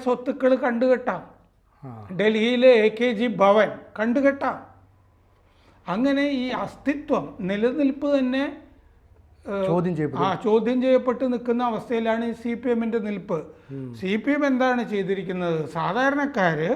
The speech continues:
Speaker 1: യുടെ മുതലും പലിശയും കൊള്ളയടിച്ചിരിക്കുക ഈ കരുവന്നൂർ ബാങ്കിലെ.
Speaker 2: ആ, ആ.
Speaker 1: എന്താന്ന് വെച്ച് കഴിഞ്ഞാൽ, ഇപ്പൊ ജില്ലാ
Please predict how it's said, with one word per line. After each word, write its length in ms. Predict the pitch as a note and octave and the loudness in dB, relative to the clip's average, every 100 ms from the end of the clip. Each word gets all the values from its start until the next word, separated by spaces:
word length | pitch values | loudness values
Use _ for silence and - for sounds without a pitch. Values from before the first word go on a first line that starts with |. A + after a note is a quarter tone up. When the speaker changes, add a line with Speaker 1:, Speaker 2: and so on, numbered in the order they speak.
| - - - _ _ _ _ _ _ _ - B3 G3+ G#3 | -4 -18 -20 _ _ _ _ _ _ _ -8 -2 2 4
Speaker 1:
യുടെ 160 | G3+ B3 B3 G#3+ | 4 2 0 -2
മുതലും 360 | G3+ G#3+ B3+ C4 | 0 0 2 2
പലിശയും 340 | A#3 - C4 B3+ | 2 0 0 2
കൊള്ളയടിച്ചിരിക്കുക 680 | G#3+ A#3+ A#3 A#3+ A3+ B3 A3+ F3+ | 2 2 0 -4 -4 0 0 0
ഈ 20 | F#3 F#3 | 0 0
കരുവന്നൂർ 480 | F3 F#3 G3+ G#3+ G#3 | 2 4 4 2 6
ബാങ്കിലെ. 400 | G#3 G3+ G3 F#3 D3+ A2 - - C3+ | 6 6 2 2 0 -6 -14 -12 -12
Speaker 2:
ആ, 20 | A#2 - C#3 | -12 -16 -16
ആ. 20 | B2 - F#3 | -16 -6 -2
Speaker 1:
എന്താന്ന് 340 | G3+ A#3 C4 C4+ | 6 6 6 2
വെച്ച് 220 | C4 B3+ | 0 -2
കഴിഞ്ഞാൽ, 320 | B3 A#3 A#3 C4+ C#4+ - - A3 | 0 0 2 2 0 -6 -8 -8
ഇപ്പൊ 180 | - D#4 A3+ | -4 -4 -2
ജില്ലാ 300 | G#3+ G#3+ B3 | -2 2 2